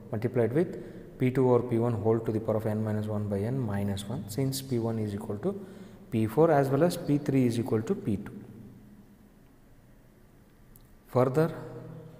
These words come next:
so the expression can be written as n by n minus one and P one is equal to P four. So either you can take P one or P four as common. What you have done here is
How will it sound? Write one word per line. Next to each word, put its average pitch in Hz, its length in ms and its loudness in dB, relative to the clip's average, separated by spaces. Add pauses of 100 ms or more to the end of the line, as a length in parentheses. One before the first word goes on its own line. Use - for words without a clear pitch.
(400)
so 123 160 0
the 113 140 4
expression 123 540 0
can 127 240 2
be 127 80 0
written 120 320 0
as 156 420 -2 (380)
n 117 160 0
by 123 120 4
n 113 220 0
minus 110 280 -2
one 123 200 -2 (640)
and 110 400 -2 (560)
P 127 120 2
one 127 180 2
is 123 160 2
equal 120 180 2
to 117 80 0
P 117 160 0
four. 139 260 0
So 117 220 2
either 113 320 0
you 113 80 0
can 110 160 -4
take 107 180 -4
P 113 100 0
one 117 180 -2
or 113 80 -2
P 113 200 -4
four 104 200 -2
as 101 120 -2
common. 120 340 -4 (120)
What 107 200 0
you 104 80 0
have 101 160 2
done 95 160 -2
here 98 220 -2
is 95 280 -6